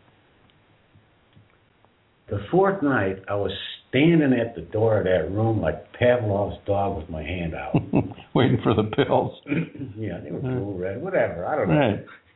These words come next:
Speaker 1: She walked by me.
Speaker 2: <laughs>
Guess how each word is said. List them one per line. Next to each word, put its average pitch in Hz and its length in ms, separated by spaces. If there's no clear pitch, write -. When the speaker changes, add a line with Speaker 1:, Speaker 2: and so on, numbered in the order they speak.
Speaker 1:
She 147 80
walked 165 340
by 185 200
me. - 200
Speaker 2:
<laughs> - 60